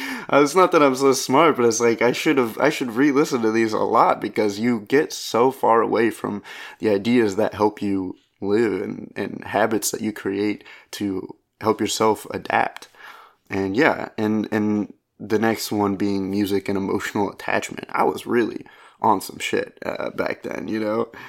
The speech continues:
And I think I, I, I wasn't a big fan of this episode just because it was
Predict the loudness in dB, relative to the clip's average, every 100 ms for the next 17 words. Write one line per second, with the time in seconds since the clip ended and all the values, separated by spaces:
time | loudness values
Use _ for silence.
0 | -20 -20 _ 2 4 6 4 2 -6 _
1 | _ _ _ _ 2 2 4 4 6 6
2 | 6 4 4 6 4 6 4 4 4 2
3 | 0 -2 -2 -2 -6 -4 -8 -6 -6 -2
4 | 0 -2 -4 -6 -8 -6 -6 -4 -6 -6
5 | -8 -8 -6 -8